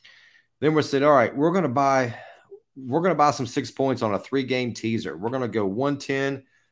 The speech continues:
to win one ninety-eight on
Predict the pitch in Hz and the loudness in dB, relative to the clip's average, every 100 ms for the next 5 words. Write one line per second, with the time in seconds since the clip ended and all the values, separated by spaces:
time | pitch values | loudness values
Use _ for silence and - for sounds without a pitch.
0 | _ _ - - - 107 113 110 117 135 | _ _ -14 -14 -8 -2 0 0 -2 0
1 | 131 127 117 - 117 110 - 107 101 98 | 0 0 -2 -2 -2 -2 -4 -4 -2 -2
2 | 95 | -2